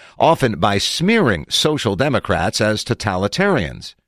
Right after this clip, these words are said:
By doing so, these politicians divert scrutiny from their own power grabs.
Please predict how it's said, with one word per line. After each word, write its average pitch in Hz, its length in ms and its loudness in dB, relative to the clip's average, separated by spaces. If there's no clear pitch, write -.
By 135 80 2
doing 220 380 2
so, 90 400 2
these 180 260 0
politicians 107 800 0
divert 113 560 0
scrutiny 95 600 -2
from 131 260 -2
their 139 320 2
own 139 320 0
power 127 400 -2
grabs. 69 560 -4